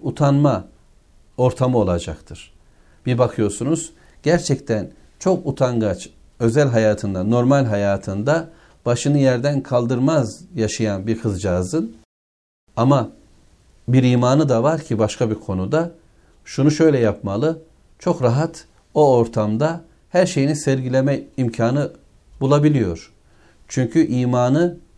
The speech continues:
öyle. Karakteri, aslında kişiliği başını yerden kaldırmayacak kadar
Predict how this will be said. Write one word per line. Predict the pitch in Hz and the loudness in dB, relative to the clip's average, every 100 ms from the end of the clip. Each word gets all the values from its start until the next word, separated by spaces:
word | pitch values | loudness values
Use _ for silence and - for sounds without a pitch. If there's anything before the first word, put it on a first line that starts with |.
| _ _ | _ _
öyle. | 151 117 82 82 - _ _ _ - | 2 2 0 -6 -14 _ _ _ -2
Karakteri, | 123 139 - 151 175 185 - _ _ _ _ _ | 2 2 2 2 2 0 -8 _ _ _ _ _
aslında | 117 117 - 143 139 143 143 | -4 -2 0 2 4 2 0
kişiliği | - - 135 131 156 185 - _ _ _ _ _ _ _ _ _ _ - | -8 -2 -2 0 -4 -8 -16 _ _ _ _ _ _ _ _ _ _ -4
başını | 107 139 139 | -2 2 4
yerden | 131 123 139 135 | 4 2 0 0
kaldırmayacak | 123 117 143 135 127 117 117 117 | 0 0 0 0 2 0 0 -4
kadar | - 104 104 92 | -4 -2 -2 -2